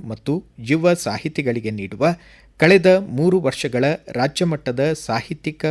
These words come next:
ಪ್ರಶಸ್ತಿಗಳನ್ನು ಪ್ರಕಟಿಸಿದೆ. ಕವಿ ಎಚ್ ಎಸ್ ಶಿವಪ್ರಕಾಶ್ ಅವರಿಗೆ ಎರಡು ಸಾವಿರದ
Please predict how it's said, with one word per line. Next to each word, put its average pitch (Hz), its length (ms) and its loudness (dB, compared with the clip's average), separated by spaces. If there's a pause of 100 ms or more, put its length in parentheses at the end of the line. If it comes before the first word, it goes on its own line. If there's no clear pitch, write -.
(120)
ಪ್ರಶಸ್ತಿಗಳನ್ನು 151 800 -6 (120)
ಪ್ರಕಟಿಸಿದೆ. 143 600 -4 (600)
ಕವಿ 156 240 4 (160)
ಎಚ್ 139 220 -2
ಎಸ್ 139 160 -4 (120)
ಶಿವಪ್ರಕಾಶ್ 127 760 -4
ಅವರಿಗೆ 104 340 -2 (400)
ಎರಡು 175 300 4
ಸಾವಿರದ 147 500 2